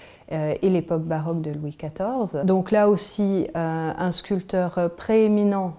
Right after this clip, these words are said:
de son époque et de l'histoire de France. Après, on s'interroge sur sa rareté. On vient de voir qu'il y en a pas sur le marché. La plupart ont disparu, euh, au cours de l'histoire et particulièrement lors de la Révolution française.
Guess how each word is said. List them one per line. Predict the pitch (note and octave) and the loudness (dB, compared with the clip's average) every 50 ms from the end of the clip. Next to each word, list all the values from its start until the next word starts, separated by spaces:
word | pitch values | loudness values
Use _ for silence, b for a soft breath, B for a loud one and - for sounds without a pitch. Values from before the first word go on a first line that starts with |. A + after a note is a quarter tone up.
| - | -4
de | F3 F3 F#3 G#3 G3+ | -2 2 2 2 2
son | G3+ - G3+ G3 F#3+ | 0 -2 -4 -4 -2
époque | F3+ F3 - G3+ G3 F#3+ - | -4 -2 -2 -2 -2 -2 -2
et | F3+ | -4
de | E3 | -4
l'histoire | E3 D#3 - - - F3 D#3+ D#3 | -4 -6 -8 -8 -10 -8 -8 -6
de | D#3 E3+ | -6 -8
France. | D#3+ - - - B3+ D4 D#4+ - - - - - | -8 -8 -6 -4 -4 -4 -4 -8 -12 -12 0 2
Après, | G#3 G3+ - - A3+ | 2 2 4 2 2
on | G#3+ F#3 | 2 2
s'interroge | - - F#3 E3 - F3 D#3+ F3 F3 D#3+ | 0 -2 -2 -2 -2 -2 0 -2 -2 -2
sur | - F3 E3 | -4 -8 -10
sa | - - F3 D#3+ | -6 -6 -6 -2
rareté. | D3+ D#3+ E3 D#3+ - - - C4+ D#4 E4 | -2 -2 -2 -4 -6 -4 -2 0 0 2
On | D4 G#3 | 2 0
vient | F3+ E3 F3+ F3 F3 | 0 0 0 0 0
de | E3+ E3 | 0 2
voir | F3 G3 G3 G3 F#3+ - | 2 2 2 2 0 -2
qu'il | - F#3+ E3 D#3 E3 | -2 -2 0 0 0
y | |
en | D#3+ D#3 D#3 | 0 0 0
a | D#3 D#3+ E3 - - - _ _ - - _ | -2 -2 -4 -6 -8 -12 _ _ -20 -20 _
pas | - A#3+ A#3+ | -2 -2 0
sur | A#3+ - - G3 F#3+ | 0 -4 -4 -2 -2
le | F#3+ F3+ | -2 0
marché. | F3+ F3+ F3+ F3 - - - - G3 F#3+ F#3+ B B B B B B B B - | 0 -2 -2 -4 -6 -10 -6 -4 -4 -4 -6 B B B B B B B B -2
La | D#3+ E3 E3 E3 | 0 0 0 0
plupart | - - G3+ F#3 A3+ A3+ A#3 A3 | 0 -2 2 4 6 6 6 6
ont | G#3+ | 4
disparu, | G3 F#3 F3 - - - F3 E3+ F3 G3 A3 | 2 0 0 -2 -2 -2 -2 0 2 2 4
euh, | A#3+ B3 B3 B3+ B3+ - - F3 E3+ E3+ E3+ E3+ | 4 4 4 4 4 4 4 2 2 4 4 4
au | E3 E3+ | 2 2
cours | - - A3+ A3 | 0 2 2 4
de | F#3+ F#3+ | 4 4
l'histoire | F3+ F3 D3+ - - - F#3+ G3+ A3+ A3+ A3 | 2 0 -2 -4 -4 0 2 2 2 2 2
et | F#3+ | -2
particulièrement | - E3+ - - - F#3 - E3+ F3 F3 E3 E3 F3+ F#3 F#3 F#3 | -4 -6 -6 -8 -12 -8 -6 -4 -2 -2 -2 0 0 0 0 0
lors | F3 E3 D#3+ E3 | 0 -2 -2 0
de | E3 | 0
la | D#3 D#3 | 0 -2
Révolution | D3+ C#3+ D#3+ D#3 D#3 D#3 D#3 D#3 - - D#3+ | -2 -2 -2 -4 -4 -4 -6 -8 -8 -8 -10
française. | D#3 - - D3 D3+ - - F#3+ G#3+ C4 C4 B3+ - | -10 -8 -10 -10 -10 -8 -6 -4 -2 -2 -2 -4 -6